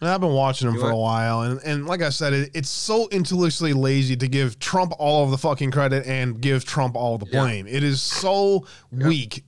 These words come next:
Speaker 1: to have that argument and to say, "Well, because this hasn't happened, obviously the world's going to shit." It's, it's so weak, bro.
Speaker 2: It is. And it, it, it, when, when you can't come up with,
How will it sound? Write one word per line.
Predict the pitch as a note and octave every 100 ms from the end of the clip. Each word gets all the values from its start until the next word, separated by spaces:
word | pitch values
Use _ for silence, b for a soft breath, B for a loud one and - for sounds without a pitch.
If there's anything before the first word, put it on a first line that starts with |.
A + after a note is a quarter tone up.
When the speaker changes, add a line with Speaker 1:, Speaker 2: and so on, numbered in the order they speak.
| -
Speaker 1:
to | D3
have | C#3+ C#3+
that | C3+ C3+
argument | B2+ C3+ C3 A#2+ A2+ A2+
and | B2+
to | B2+
say, | - C#3+
"Well, | A#2+ C3 A#2+ - B B
because | D3+ C3+ D3 C3 B2 - - B B
this | A2+ E3 A3 -
hasn't | D3+ C#3+ C3 C3
happened, | B2 A#2 A#2 C#3+
obviously | C#3+ D#3+ F3 D3+ C#3+ - C#3+ C#3+ C#3+
the | C#3
world's | D3 D#3+ C3
going | D3+ D3
to | C3+
shit." | - - E3 A#2
It's, | D3+ - -
it's | D#3
so | - - A#3+ C#3
weak, | G2+ G#2+ G2
bro. | G2 F#2 F#2 - _ - - - _ _ _ _ _ _ _
Speaker 2:
It | - A#2+
is. | D#3+ D3 - C3+
And |
it, | A#2+ A2+ A2 _
it, | C3 A2+ C#3+ -
it, | C#3 D3 B B
when, | C3+ C#3+
when | C3 D#3
you |
can't | F#3+ A3 F3+
come | D#3+ D3
up | C#3+ D3
with, | A#2+ A2